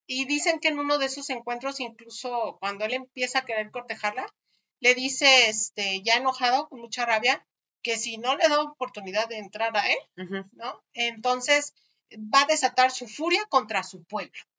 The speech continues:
Speaker 2: Típico cabrón que consigue lo
Speaker 1: Con
Speaker 2: que quiere
Speaker 1: poder.
Speaker 2: con poder, ajá.
Speaker 1: Sí, nada más se sube en un escaloncito y
Speaker 2: Sí,
Speaker 1: ya
Speaker 2: sí,
Speaker 1: vale.
Speaker 2: sí. Ah,
Speaker 1: Así
Speaker 2: vale.
Speaker 1: es. Pero bueno.
Speaker 2: Qué romántico.
Speaker 1: Entonces, este, sucede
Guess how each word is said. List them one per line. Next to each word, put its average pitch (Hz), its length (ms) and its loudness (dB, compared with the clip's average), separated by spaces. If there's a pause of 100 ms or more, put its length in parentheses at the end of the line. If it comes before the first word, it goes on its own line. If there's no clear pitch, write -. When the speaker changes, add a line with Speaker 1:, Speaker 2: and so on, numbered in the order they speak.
(160)
Speaker 2:
Típico 226 460 -8
cabrón 135 380 -10
que 156 280 -6
consigue 180 380 -2
lo 233 120 0
Speaker 1:
Con 220 120 -2
Speaker 2:
que 214 80 -2
quiere 180 160 6
Speaker 1:
poder. 180 100 2
Speaker 2:
con 156 200 0
poder, 135 360 0
ajá. 135 280 0
Speaker 1:
Sí, 320 60 -6 (200)
nada 269 140 2
más 311 160 2
se 294 100 -8
sube 285 220 -4
en 277 100 -2
un 277 100 -4
escaloncito 220 680 -8
y 262 40 -8
Speaker 2:
Sí, 302 60 -2
Speaker 1:
ya 294 160 0
Speaker 2:
sí, - 60 -6
Speaker 1:
vale. 262 140 -6
Speaker 2:
sí. - 260 -18 (120)
Ah, 190 340 -6 (300)
Speaker 1:
Así 214 300 0
Speaker 2:
vale. 214 80 -12
Speaker 1:
es. - 320 -20
Pero 285 200 8
bueno. 320 320 6 (380)
Speaker 2:
Qué 254 200 6
romántico. 247 340 6
Speaker 1:
Entonces, 508 520 6 (540)
este, 285 840 6
sucede 349 760 0